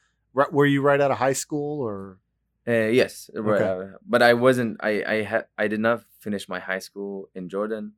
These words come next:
Speaker 1: Okay.
Speaker 2: I finished it in Bosnia.
Speaker 1: Oh,
Speaker 2: Uh,
Speaker 1: okay.
Speaker 2: yeah.
Speaker 1: Wow.
Speaker 2: And
Speaker 1: What
Speaker 2: it's
Speaker 1: was that like?
Speaker 2: Oh, it's,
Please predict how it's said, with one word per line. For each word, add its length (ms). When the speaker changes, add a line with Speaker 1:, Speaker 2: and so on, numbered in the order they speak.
Speaker 1:
Okay. 400
Speaker 2:
I 140
finished 380
it 100
in 160
Bosnia. 640
Speaker 1:
Oh, 200
Speaker 2:
Uh, 20
Speaker 1:
okay. 320
Speaker 2:
yeah. 80
Speaker 1:
Wow. 260
Speaker 2:
And 240
Speaker 1:
What 100
Speaker 2:
it's 20
Speaker 1:
was 100
that 220
like? 260
Speaker 2:
Oh, 160
it's, 200